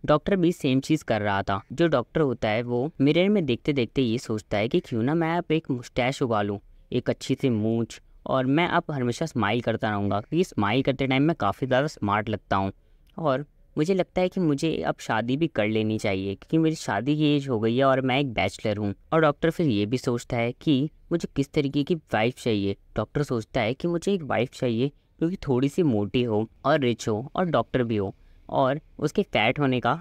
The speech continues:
एक रीज़न भी है जो कि काफ़ी फ़नी है। डॉक्टर कहता है कि अगर वो फैट होगी तो मेरी कुछ गलती करने पे वो मेरे पीछे नहीं भाग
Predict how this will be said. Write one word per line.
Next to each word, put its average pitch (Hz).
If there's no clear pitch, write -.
एक 175
रीज़न 117
भी 120
है 104
जो 135
कि 151
काफ़ी 147
फ़नी 110
है। 101
डॉक्टर 113
कहता 117
है 117
कि 170
अगर 160
वो 175
फैट 113
होगी 120
तो 165
मेरी 147
कुछ 160
गलती 117
करने 117
पे 156
वो 165
मेरे 151
पीछे 147
नहीं 117
भाग 113